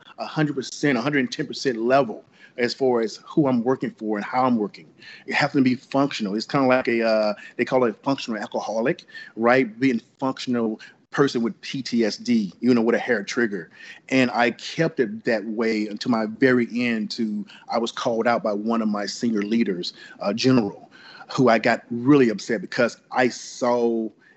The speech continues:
and he saw, and I, I actually kinda knew when I was tracking because the, I'm a big guy and I've done a lot of different things in my military career, um, happy and not happy about,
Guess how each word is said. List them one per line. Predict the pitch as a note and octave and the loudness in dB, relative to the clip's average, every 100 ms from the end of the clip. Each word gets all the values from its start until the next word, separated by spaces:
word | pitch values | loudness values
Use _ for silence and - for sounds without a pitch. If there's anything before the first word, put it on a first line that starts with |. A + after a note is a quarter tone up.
| - | -4
and | A#2+ | -4
he | - G#3 | 4 4
saw, | G3 A2+ G2 | 4 -2 -2
and | A#2 | 0
I, | G3+ E3 | 2 2
I | |
actually | E3+ - D#3 | 0 0 -4
kinda | D3+ B2 | -2 0
knew | A#2+ C3 B2 | 2 2 0
when | A2 | -4
I | G2 | -8
was | F#2 | -10
tracking | - G#2+ F2+ F2+ E2+ - - - | -10 -10 -10 -14 -20 -20 -18 -6
because | A#2+ C3 A#2 | -2 2 2
the, | A2+ - | 0 -2
I'm | C#3+ | 0
a | C3 | 0
big | B2 C3 G#2 | 0 0 0
guy | G2 G2 | -6 -4
and | A2 A#2+ | -2 -2
I've | B2+ B2 A2 G2+ | -2 -4 -10 0
done | C3 B2 | 0 2
a | A2+ | -2
lot | A2 A#2 A#2+ | -2 0 0
of | A2 | -2
different | A2+ G#2 | -8 -10
things | B2 A#2+ G#2+ | -6 -4 -4
in | G#2+ | -6
my | A2 | -6
military | A2 A#2 G#2+ A2+ G#2 | -4 -4 -4 -6 -6
career, | G#2+ G#2+ A2 C#3 D3+ - - - _ | -8 -2 2 2 0 -8 -20 -20 _
um, | A#2 A#2 A2 G#2+ G#2 G2 - | 0 2 0 -2 -4 -6 -8
happy | - D3 D#3 E3 | 0 2 4 2
and | B2 | 2
not | A#2+ | -2
happy | A#2+ B2+ C3+ | -2 -6 -4
about, | B2+ B2 D3 G#3 | -2 2 2 0